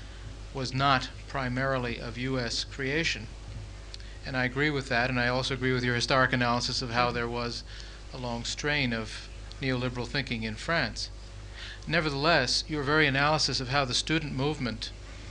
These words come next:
um, or the student reforms and the protest movement that they,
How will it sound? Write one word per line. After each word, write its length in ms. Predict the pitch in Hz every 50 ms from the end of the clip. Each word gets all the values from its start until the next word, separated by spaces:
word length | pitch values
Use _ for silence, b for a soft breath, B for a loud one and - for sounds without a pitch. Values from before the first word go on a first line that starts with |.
| B B B B B B B B B -
um, 560 | - 143 127 123 120 120 120 117 117 113 117 107 -
or 80 | - 135
the 60 | 120
student 300 | 123 - 170 156 135 131
reforms 520 | 123 117 - - 156 160 151 143 131 120
and 100 | 113 113
the 60 | 113 113
protest 480 | - - 139 135 131 135 127 - -
movement 320 | 135 131 127 120 123 117 113
that 120 | 131 120
they, 300 | - - 117 117 117 117